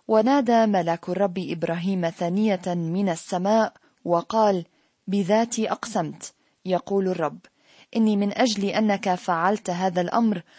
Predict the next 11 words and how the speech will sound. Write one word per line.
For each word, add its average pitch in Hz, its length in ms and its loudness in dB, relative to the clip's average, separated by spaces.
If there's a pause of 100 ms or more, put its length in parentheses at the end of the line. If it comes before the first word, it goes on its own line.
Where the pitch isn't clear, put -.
(180)
ولم 208 280 2
تمسك 269 520 -2
ابنك 208 380 -2
وحيدك، 196 800 -2 (360)
أباركك 202 680 0
مباركة، 196 1080 0 (360)
وأكثر 208 720 2
نسلك 190 440 -2
تكثيرا 202 920 -2
كنجوم 180 460 -4
السماء 196 580 0